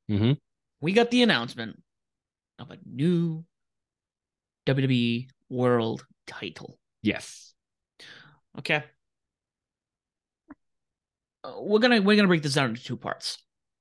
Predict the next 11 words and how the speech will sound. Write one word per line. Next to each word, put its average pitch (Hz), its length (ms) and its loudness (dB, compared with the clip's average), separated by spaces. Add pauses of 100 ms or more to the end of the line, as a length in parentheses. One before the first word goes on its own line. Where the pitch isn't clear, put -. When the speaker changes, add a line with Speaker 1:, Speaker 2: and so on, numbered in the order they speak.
(260)
Speaker 2:
We're 165 100 -2
gonna 220 100 2
break 190 180 2
this 170 120 -2
down 165 240 4
into 139 800 4 (3000)
the 151 80 0
purpose - 580 0
of 120 120 0
this 113 140 -6
belt. - 320 -8